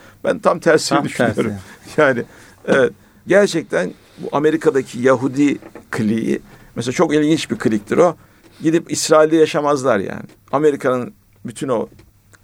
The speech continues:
Speaker 1: şey, konforundan istifade ederler. Ama di-, diğer taraftan İsrail'deki o kavgayı da bir şekilde desteklerler.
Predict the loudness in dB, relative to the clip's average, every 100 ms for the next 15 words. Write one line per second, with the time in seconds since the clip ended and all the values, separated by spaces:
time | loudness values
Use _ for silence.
0 | -20 -18 -16 -16 -14 -14 -12 -4 -2 0
1 | -2 0 -2 -2 -4 0 2 2 0 -2
2 | 0 -2 -2 -20 -6 0 0 4 4 4
3 | 2 0 0 -6 -4 -6 -6 -4 2 2
4 | 2 -2 -4 -6 -8 -10 _ _ _ -4
5 | 0 0 0 _ -2 0 2 2 2 4
6 | 0 0 -10 -12 -10 -8 -6 -2 -2 -2
7 | -4 -4 -4 2 2